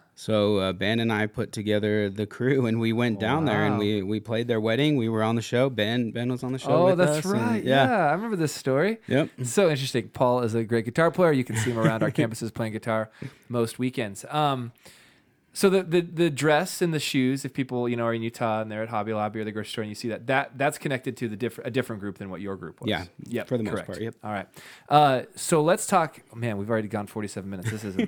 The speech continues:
Speaker 1: <laughs>
Speaker 2: amazing. Um, what,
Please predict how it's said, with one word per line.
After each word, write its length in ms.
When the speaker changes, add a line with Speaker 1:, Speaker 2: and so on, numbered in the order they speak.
Speaker 1:
<laughs> 120
Speaker 2:
amazing. 480
Um, 360
what, 500